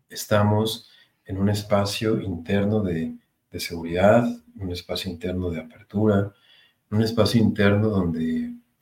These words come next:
compartimos ese mundo emocional con el mundo emocional de todos, ¿no?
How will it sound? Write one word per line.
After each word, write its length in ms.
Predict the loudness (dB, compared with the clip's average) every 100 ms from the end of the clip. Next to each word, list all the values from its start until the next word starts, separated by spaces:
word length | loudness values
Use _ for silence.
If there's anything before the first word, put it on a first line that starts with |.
| _
compartimos 920 | -2 -2 -4 2 6 6 4 -2 -10 -10
ese 160 | -2
mundo 240 | 0 2 2
emocional 600 | 0 -4 -6 -4 -6 -10 _ _ -10
con 140 | -6
el 80 | 0
mundo 220 | 2 4
emocional 460 | 4 0 -4 -6 -8
de 80 |
todos, 400 | -2 -2 0 -4
¿no? 180 | -8 -10